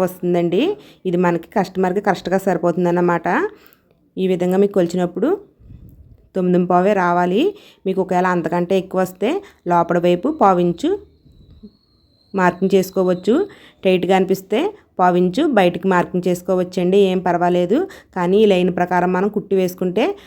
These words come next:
బాడీ ఫిట్టింగ్ కరెక్ట్‌గా ఉంటుంది. అలాగే బ్యాక్ డాట్ కోసము ఈ లైన్ దాకా మనం బ్యాక్ పార్ట్‌ని ఈ విధంగా మడత పెట్టి ఈ మడతలో అయితే మార్క్ చేసుకోవాలి. ఈ మార్క్ చేసిన చోట మనం బ్యాక్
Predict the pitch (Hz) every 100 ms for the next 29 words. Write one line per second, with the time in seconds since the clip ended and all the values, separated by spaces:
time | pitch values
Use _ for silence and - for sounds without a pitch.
0 | - - 180 180 175 180 190 196 175 -
1 | 180 190 180 175 175 285 427 - _ _
2 | _ - 190 202 196 196 180 196 190 190
3 | 185 196 220 403 427 _ - 196 190 180
4 | 185 180 185 185 220 226 180 - 180 190
5 | 185 175 185 185 160 156 180 175 262 247
6 | 185 - 180 175 190 220 180 - - 175
7 | 175 175 170 170 185 339 339 214 196 185
8 | 185 196 185 196 180 180 180 180 190 226
9 | 180